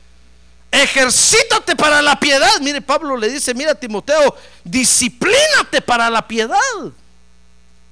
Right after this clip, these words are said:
Porque Timoteo, hermano, empezó a, a ir al gimnasio y ya solo en el gimnasio quería vivir. Ahí le iban a avisar que le tocaba predicar y de ahí salía Timoteo,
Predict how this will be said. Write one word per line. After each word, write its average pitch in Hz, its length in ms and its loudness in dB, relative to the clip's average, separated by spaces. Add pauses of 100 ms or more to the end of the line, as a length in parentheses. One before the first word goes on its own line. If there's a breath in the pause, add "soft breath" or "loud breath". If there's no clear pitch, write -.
(680)
Porque 180 220 -8
Timoteo, 240 600 -4 (380)
hermano, 185 340 -8
empezó 175 460 -4
a, 214 340 -6 (1400)
a 165 140 -4
ir 262 140 -2
al 277 100 -2
gimnasio 233 640 -8
y 196 60 -8
ya 208 120 -2
solo 254 220 -6
en 220 80 -6
el 185 60 -6
gimnasio 190 400 -8
quería 185 240 -8
vivir. 185 360 -12 (600)
Ahí 214 220 -2
le 294 100 -4
iban 277 160 -2
a 233 60 0
avisar 208 280 -4
que 254 120 -6
le 202 80 -4
tocaba 240 320 -4
predicar 180 440 -4
y 175 60 -12
de 185 80 -10
ahí 208 100 -8
salía 214 420 -10
Timoteo, 156 460 -8